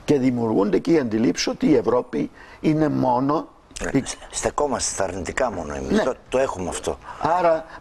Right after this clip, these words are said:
Speaker 1: παράλληλα, γιατί δεν μπορεί να υπάρξει οικονομία χωρίς χρηματοπιστωτικό σύστημα,
Speaker 2: Ναι.
Speaker 1: την ίδια ώρα δεν μπορεί να υπάρξει ανάπτυξη χωρίς κοινωνική συνοχή.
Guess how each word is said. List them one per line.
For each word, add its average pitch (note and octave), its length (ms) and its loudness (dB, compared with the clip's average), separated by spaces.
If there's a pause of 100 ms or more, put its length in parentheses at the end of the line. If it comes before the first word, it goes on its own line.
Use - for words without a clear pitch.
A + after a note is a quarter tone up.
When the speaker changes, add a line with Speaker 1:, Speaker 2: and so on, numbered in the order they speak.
Speaker 1:
παράλληλα, D#3 1000 2
γιατί C#3 420 2
δεν C3+ 160 0
μπορεί C#3 180 0
να C#3+ 80 0
υπάρξει C3+ 400 -4
οικονομία B2 640 2
χωρίς A#2+ 320 0
χρηματοπιστωτικό A2+ 800 0
σύστημα, G2+ 600 0 (260)
Speaker 2:
Ναι. F2+ 160 -2
Speaker 1:
την C#3 180 2
ίδια F3 280 2
ώρα B3 260 0
δεν E3 160 0
μπορεί F3 300 0
να F#3+ 80 0
υπάρξει E3 480 -2
ανάπτυξη D3+ 600 0
χωρίς D3+ 300 0
κοινωνική - 420 0
συνοχή. F3 540 0